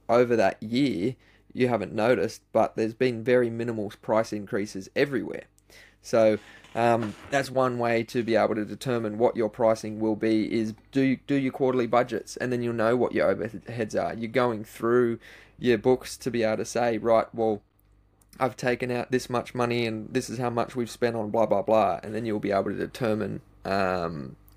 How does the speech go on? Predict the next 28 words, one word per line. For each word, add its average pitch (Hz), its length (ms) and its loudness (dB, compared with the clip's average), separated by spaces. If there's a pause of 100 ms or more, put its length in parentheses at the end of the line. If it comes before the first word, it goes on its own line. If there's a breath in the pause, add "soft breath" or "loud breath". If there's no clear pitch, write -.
um, 73 720 -6 (500)
what 123 260 2
your 107 160 2
day 92 220 4
rate 95 220 2
will 104 100 -2
be 92 200 -2
based - 340 -4
off - 160 -6
that. 87 340 -6
And 113 120 -6
that's, 120 280 -2 (160)
that's 147 220 0
the - 140 -4
easiest 107 320 -4
way 98 160 0
that 90 120 0
I 92 80 0
find 87 260 -6
to 73 80 -8
do 101 180 -2
it. - 80 -4
Once 131 260 -4
you 135 40 -2
have 117 80 0
a 101 60 -6
day 101 240 2
rate, 101 240 2